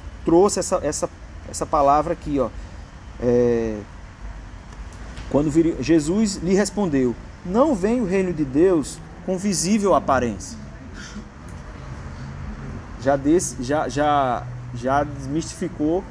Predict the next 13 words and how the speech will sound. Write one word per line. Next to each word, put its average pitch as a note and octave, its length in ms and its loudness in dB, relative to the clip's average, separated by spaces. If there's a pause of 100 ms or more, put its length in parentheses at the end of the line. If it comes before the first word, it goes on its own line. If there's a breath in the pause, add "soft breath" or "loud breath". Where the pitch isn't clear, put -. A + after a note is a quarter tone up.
(200)
a C#3 80 0
expectativa F#3+ 920 0
do E3+ 100 -2
que E3+ 160 -8
os F3+ 80 -2
judeus F3 340 2
tinham D#3+ 380 -2 (100)
a, C3+ 320 0
a C#3+ 60 4
esse D3+ 240 0
respeito, C#3+ 560 -2 (120)
né? C3+ 200 -2 (1300 loud breath)
É, A#2 640 2